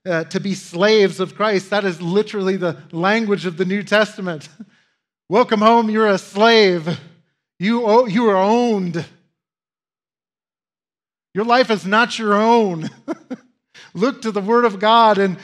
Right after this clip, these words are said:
and, and you will, uh, he who loses his life will gain it. And he who looks to gain his whole life will lose it. The language of the New Testament is,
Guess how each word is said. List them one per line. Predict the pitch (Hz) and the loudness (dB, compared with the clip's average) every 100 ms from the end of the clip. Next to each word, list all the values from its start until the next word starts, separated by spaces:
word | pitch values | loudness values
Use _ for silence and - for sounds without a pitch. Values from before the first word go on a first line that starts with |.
| - - | -20 -16
and, | - 196 156 - - | -6 -6 -6 -14 -8
and | 185 | -6
you | 185 233 | -4 -2
will, | 214 180 - | -2 -2 -8
uh, | 180 202 | -12 -10
he | - 247 | -4 -2
who | 220 196 - 165 | 0 -2 -8 -4
loses | 185 240 240 226 | -2 0 -2 -6
his | 196 208 | -6 -6
life | 202 233 240 214 | -2 0 0 -2
will | 196 | -4
gain | 175 202 240 254 | 0 0 0 -2
it. | 156 - - - _ _ _ _ _ _ _ _ _ _ _ _ _ - | -6 -10 -20 -20 _ _ _ _ _ _ _ _ _ _ _ _ _ -16
And | 127 | -6
he | 190 | -4
who | 196 | -2
looks | 185 208 - | -2 -2 -4
to | 175 | -8
gain | 143 180 196 | -4 -2 -2
his | 180 185 151 | -4 -6 -4
whole | 185 208 | -6 -2
life | 180 156 151 | -4 -4 -6
will | 170 165 143 - _ _ _ _ - | -6 -4 -6 -14 _ _ _ _ -12
lose | 147 208 120 | -10 -10 -14
it. | 117 - _ _ _ _ _ _ _ _ _ _ _ _ _ _ _ _ _ _ _ _ _ _ _ _ | -20 -20 _ _ _ _ _ _ _ _ _ _ _ _ _ _ _ _ _ _ _ _ _ _ _ _
The | 127 | -16
language | 127 147 131 | -12 -12 -14
of | 131 | -14
the | 127 | -12
New | 139 | -14
Testament | 143 151 151 143 131 | -10 -12 -12 -16 -16
is, | 123 113 - | -16 -18 -20